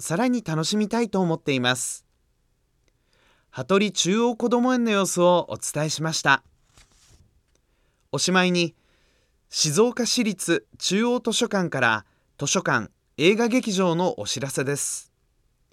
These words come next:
中央図書館では、毎週日曜日午後一時三十分から映画の上映会が行われています。五月十九日は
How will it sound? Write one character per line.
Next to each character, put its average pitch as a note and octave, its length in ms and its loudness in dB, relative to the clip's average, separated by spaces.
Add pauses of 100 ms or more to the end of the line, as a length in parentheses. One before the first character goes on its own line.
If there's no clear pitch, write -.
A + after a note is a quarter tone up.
(600)
中 A3+ 240 2
央 B3+ 120 4
図 B3+ 140 0
書 A#3+ 140 2
館 G#3 200 -2
で F3 60 2
は、 B2+ 320 2 (300)
毎 C#3+ 180 2
週 A3 260 -2
日 G3 340 -2
曜 A3 160 2
日 D#3+ 200 -6 (140)
午 D#3 140 0
後 E3 160 4
一 C3 240 -6
時 B2 100 -6
三 C3 260 -4
十 G3 140 -2
分 F3 260 -4
か C3+ 120 -4
ら A#2 160 0 (520)
映 F3+ 220 4
画 A#3 100 2
の A#3+ 120 2
上 F3+ 280 2
映 C4 120 2
会 G#3 180 0
が E3+ 180 4
行 C3+ 140 -6
わ D#3+ 160 -2
れ D#3+ 80 -2
て D#3 120 -2
い C#3+ 80 0
ま C3+ 120 0
す。 - 320 -8 (1120)
五 D3 160 2
月 G#3 320 0
十 C3+ 280 -2
九 A3+ 120 -2
日 G#3 260 0
は B2+ 280 2